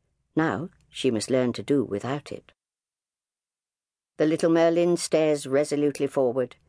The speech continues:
showing the way. Tiggy switches on the engine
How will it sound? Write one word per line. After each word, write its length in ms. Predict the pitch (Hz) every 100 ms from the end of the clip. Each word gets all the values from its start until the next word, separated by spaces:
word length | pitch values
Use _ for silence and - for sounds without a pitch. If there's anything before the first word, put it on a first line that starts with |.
| _
showing 460 | - 123 104 113
the 80 | 110
way. 300 | 101 76 - _ _ _ _ _ _ _ _ _
Tiggy 260 | - 123 131
switches 400 | - 135 131 131
on 180 | 127 127
the 120 | 127
engine 380 | 123 113 131